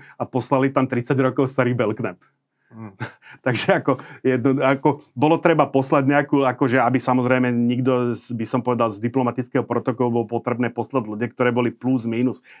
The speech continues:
Speaker 1: nejako rovnako veľké, aby one
Speaker 2: No.
Speaker 1: no a tam bolo práve, ako, to, to, to ma, to ma dosť zarazilo, keď sa, keď som samozrejme belknem, ako hovorím, preboha, však to je stará šunka.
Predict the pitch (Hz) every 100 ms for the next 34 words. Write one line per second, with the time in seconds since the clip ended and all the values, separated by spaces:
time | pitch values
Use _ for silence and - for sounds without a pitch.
0 | - 117 113 117 117 117 117 127 110 110
1 | 110 123 113 110 110 110 110 117 107 101
2 | 92 120 113 - - 113 131 131 131 107
3 | 110 117 113 123 113 104 123 107 110 -
4 | - 120 - - 127 120 127 123 120 131
5 | 127 117 120 107 120 120 123 123 117 123
6 | 110 127 120 - 123 113 117 120 120 113
7 | 104 110 131 113 110 120 113 104 107 110
8 | 110 113 120 117 123 120 - 131 117